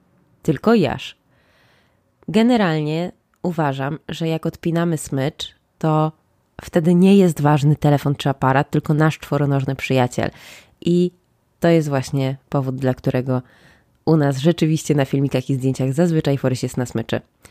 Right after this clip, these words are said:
Kiedy jest bez niej, a nie jesteśmy na spacerze całym teamem, no to stawiamy na wolne ręce i pełne skupienie.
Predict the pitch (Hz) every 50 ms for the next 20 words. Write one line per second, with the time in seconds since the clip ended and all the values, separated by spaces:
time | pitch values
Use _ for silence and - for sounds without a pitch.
0 | _ - - - _ _ _ _ - 240 214 294 294 285 277 - 285 277 269 -
1 | 294 302 294 302 311 - _ _ _ _ - 196 190 185 180 - - 175 - 190
2 | 190 180 175 - - 170 - - 180 170 180 - 247 233 226 233 220 - 214 202
3 | 185 175 170 165 156 - 147 - - 151 151 156 147 143 139 131 131 139 143 151
4 | 156 156 147 139 139 143 143 - - 127 123 - 127 127 127 127 - - - -
5 | 127 131 143 165 196